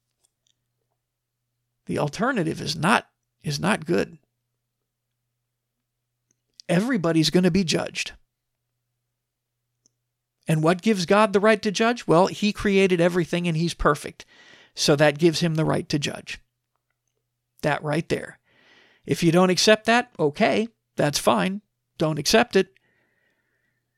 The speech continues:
You're gonna be on the wrong side of it in the end. And the penalty is eternal separation from him,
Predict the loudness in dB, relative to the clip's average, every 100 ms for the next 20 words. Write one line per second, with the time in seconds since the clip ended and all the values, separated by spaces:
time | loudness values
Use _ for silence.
0 | _ _ _ _ _ _ _ _ -2 0
1 | 2 4 4 2 2 2 2 2 2 2
2 | 0 -2 -4 -2 -2 -2 -8 -20 _ _
3 | _ _ _ _ _ _ _ _ _ _
4 | _ _ _ _ _ _ _ _ _ _
5 | _ _ _ -2 0 2 2 2 0 -2
6 | -2 -2 -2 2 2 2 0 0 0 0
7 | -2 -6 -6 -6 -6